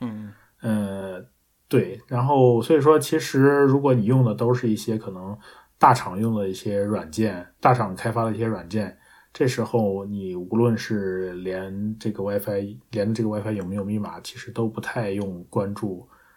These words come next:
Speaker 2: 这么一个，这，这个，这个会不会泄密这么一个行为。但是比较，比较容易的、比较容易泄密的一个点，可能就是你连上了一个没有密码的 WiFi，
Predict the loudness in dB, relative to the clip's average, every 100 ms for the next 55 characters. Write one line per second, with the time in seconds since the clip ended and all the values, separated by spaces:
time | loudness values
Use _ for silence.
0 | _ -6 -6 -6 -12 -8 -8 -6 -8 -8
1 | -10 -10 -12 -10 -10 -10 -12 -14 -20 -6
2 | -4 -4 -6 -6 -4 -4 -6 -6 -12 -10
3 | -12 -12 -12 -10 -10 -12 _ _ _ _
4 | -6 -4 0 4 4 4 4 6 6 2
5 | -2 -6 -6 2 6 6 4 2 2 2
6 | 0 2 2 2 2 4 4 4 4 2
7 | 2 2 2 2 2 2 0 -4 -8 -6
8 | -6 -4 -6 -4 -4 -2 0 0 0 0
9 | 0 -2 -12 _ _ _ 4 6 6 4
10 | 0 -2 -4 -4 -6 -10